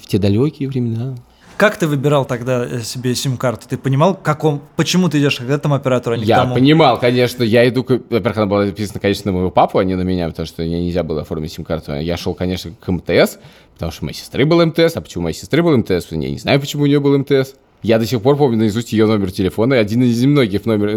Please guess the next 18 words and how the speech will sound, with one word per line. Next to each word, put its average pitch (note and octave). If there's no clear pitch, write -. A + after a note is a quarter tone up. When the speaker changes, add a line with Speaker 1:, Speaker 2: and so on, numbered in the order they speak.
Speaker 1:
э, -
телефон, A#2
который B2
я G2+
помню C#3
наизусть. A#2+
Вообще, B2+
это, A#3
конечно, E3
был D#3+
класс. C3
Я A#2+
помню C3+
мой A2
первый G#2
телефон, C3
он G#2+
назывался A2+